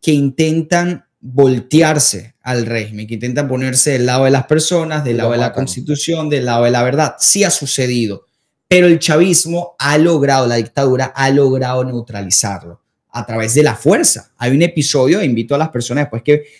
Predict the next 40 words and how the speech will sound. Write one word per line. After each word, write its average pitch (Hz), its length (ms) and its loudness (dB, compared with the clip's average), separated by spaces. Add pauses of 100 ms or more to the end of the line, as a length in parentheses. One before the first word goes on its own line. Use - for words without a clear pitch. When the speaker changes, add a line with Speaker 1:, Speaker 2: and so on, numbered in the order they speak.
(120)
Speaker 1:
terminen 127 420 2
todo 147 240 2
tu 151 140 -2
programa 123 500 0
que 131 100 -6
puedan 120 360 -2
verlo 135 280 0
porque 113 240 -6
está 113 300 -4
en 131 160 0
YouTube, 147 460 0 (460)
eh, 135 260 2
un 156 160 4
mi-, 180 200 2
una 151 340 2
persona, 143 500 0
una 139 180 0
venezo-, 143 280 -4
un 131 100 -6
venezolano, 135 540 -4
Oscar 139 460 -4
Pérez. - 480 0 (400)
Él 123 380 0
incluso 135 400 -2
era, 139 220 0
era 117 280 0
piloto, 160 440 4
estuvo 123 180 -4
en 123 40 -4
las 123 100 -8
Fuerzas 123 300 -6
Armadas 110 280 -6
venezolanas 156 720 -4
y 135 120 0
en 123 80 0
el 123 160 -2
año 156 260 -2
dos 127 280 -6
mil 160 460 -2
diecisiete 127 1120 -2